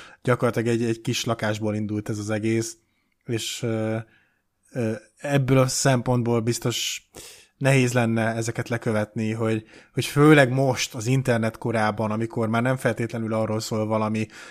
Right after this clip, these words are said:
hogy, ö, ti, ti ténylegesen, ö, fizikálisan összeültök mondjuk egy, egy, ö, tornateremben százan, hanem, ö, gyakorlatilag online, ö, ö,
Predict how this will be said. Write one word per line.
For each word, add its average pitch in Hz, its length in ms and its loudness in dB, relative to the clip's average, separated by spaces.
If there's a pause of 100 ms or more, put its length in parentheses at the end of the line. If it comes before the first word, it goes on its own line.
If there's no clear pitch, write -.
(120)
hogy, 110 300 -2
ö, 110 220 4 (280)
ti, 110 380 2
ti 117 120 -6
ténylegesen, 117 760 0
ö, 117 580 -4
fizikálisan 117 580 0
összeültök 113 680 -2
mondjuk 113 360 -6
egy, 110 220 -6
egy, 110 280 -8
ö, 110 160 -2 (300)
tornateremben 131 920 8
százan, 131 560 2
hanem, 131 380 2 (320)
ö, 160 80 -12 (300)
gyakorlatilag 131 500 2
online, 123 680 4 (280)
ö, 117 280 2 (180)
ö, 117 200 -4